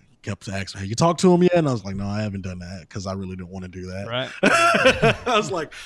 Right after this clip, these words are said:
Speaker 1: "Man, I just had a new baby. I just got married. You know, I'm starting finally out of school. Go,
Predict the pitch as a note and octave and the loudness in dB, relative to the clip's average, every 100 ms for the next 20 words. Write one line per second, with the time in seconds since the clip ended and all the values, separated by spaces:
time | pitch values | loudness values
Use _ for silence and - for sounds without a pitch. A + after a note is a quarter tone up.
0 | - C#3+ D3+ C#3 B2 A2+ A2+ G2+ G#2 A#2 | -8 -2 -2 -2 -2 -2 -2 -2 0 2
1 | D#3 G#3 G#3 A#2 G#2+ - E2+ F#2 C3 E3+ | 2 2 0 -4 -8 -10 -10 -2 0 2
2 | F#3+ G3 G3 E3 C#3 B2+ B2+ A#2+ G#2 - | 2 2 2 0 -4 -4 -4 -6 -8 -10
3 | - G2 F#2+ F#2+ _ _ - G2+ G#2+ G#2 | -8 -8 -10 -20 _ _ -12 -8 -6 -6
4 | G2 - F3 F#3+ G#3 G#3 G3 C3+ G2 | -6 -2 2 2 2 2 -2 -4 -10